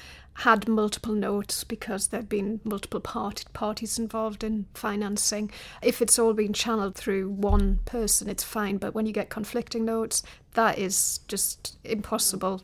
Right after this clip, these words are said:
to deal with. You just have to, f-, you know, you have to stick to your guns. You have to find a, a, a through route, because inevitably you find your own way of solving something which might, might be completely contrary to the note that you've had. But that person will say,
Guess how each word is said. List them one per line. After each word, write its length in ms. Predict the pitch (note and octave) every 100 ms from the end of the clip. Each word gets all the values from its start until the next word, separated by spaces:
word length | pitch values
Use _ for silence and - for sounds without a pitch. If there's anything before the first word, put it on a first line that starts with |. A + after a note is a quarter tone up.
| -
to 80 | G#3+
deal 320 | - A#3+ A#3
with. 320 | G3+ G3 -
You 140 | B3
just 160 | A3 G#3+
have 160 | G3+ -
to, 80 |
f-, 220 | - - -
you 100 | C#4
know, 100 | G#3+ - -
you 120 | D#4+
have 120 | E4+ E4+
to 60 |
stick 260 | - D#4 C4
to 100 | C#4
your 100 | A3
guns. 500 | C4 C4 A3 - -
You 140 | A#3+ A3+
have 200 | A3+ -
to 80 |
find 340 | G3+ - A3 G#3
a, 160 | G3+ G3 - - -
a, 160 | A3 -
a 80 | G#3
through 380 | - D4 D4
route, 180 | A3 G#3
because 320 | C#4 D4 D4 - - -
inevitably 760 | C4+ D4 D4+ - D#4 C#4 C4+ - - -
you 220 | A3 A3+
find 340 | - C#4+ C#4
your 140 | C4+ C4+
own 80 | B3+
way 120 | A#3+
of 100 | A3
solving 420 | - B3 B3 B3
something 560 | A3+ A#3+ G#3 - G3 G#3 -
which 240 | - A#3+ -
might, 200 | A#3+ -
might 200 | A#3+ A#3+
be 80 | A#3
completely 400 | A#3 - C#4 -
contrary 440 | - C4+ C4+ B3
to 120 | -
the 60 | A3+
note 320 | A#3 A#3+ -
that 160 | B3+ A#3
you've 180 | A3
had. 440 | - B3 A3+ F3+ - - -
But 120 | -
that 140 | E4+
person 280 | - C4+ -
will 60 | A3+
say, 180 | A#3